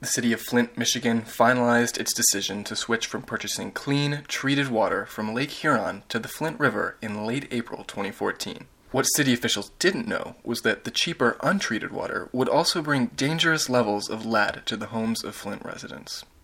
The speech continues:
The issues in Flint have sparked a national conversation on the safety of drinking water. Much of that conversation has revolved around lead,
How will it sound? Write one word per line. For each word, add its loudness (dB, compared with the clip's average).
The 0
issues 2
in 0
Flint -2
have -2
sparked 2
a -6
national 0
conversation -4
on -8
the -10
safety -4
of -10
drinking -8
water. -12
Much 2
of -4
that 6
conversation -2
has -8
revolved -4
around -6
lead, 2